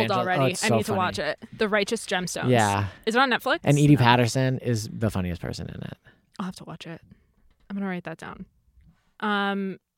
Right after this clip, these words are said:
Speaker 2: excellent. You gave me more than one, but
Speaker 1: I
Speaker 2: I'll
Speaker 1: know.
Speaker 2: let, I'll
Speaker 1: I'm
Speaker 2: let it
Speaker 1: sorry. Those are
Speaker 2: pass.
Speaker 1: just, yeah, there's a lot of funny
Speaker 2: <laughs>
Speaker 1: shows. I got a lot of T V shows, but just the movies, I'm like,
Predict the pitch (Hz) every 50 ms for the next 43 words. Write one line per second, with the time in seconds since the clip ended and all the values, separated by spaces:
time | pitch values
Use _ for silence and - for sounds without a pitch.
0 | _ _ _ _ _ - 160 202 - - - 185 139 120 - - - - - -
1 | _ _ _ _ _ _ _ _ _ _ _ _ _ _ _ _ _ _ _ _
2 | 214 226 226 226 254 262 254 247 233 214 196 185 180 165 165 156 143 - 76 -
3 | - 180 175 139 - 151 151 139 - 208 214 208 113 - - - - 214 208 147
4 | 135 131 135 131 135 135 131 135 135 139 123 - - 143 135 127 - 143 135 147
5 | 143 139 131 131 135 - 147 151 - 143 139 135 - - 165 165 190 202 185 170
6 | 165 156 151 135 - 147 135 127 135 120 - 113 110 107 120 117 120 135 120 -
7 | 135 135 135 143 135 123 120 104 110 104 104 92 87 90 - -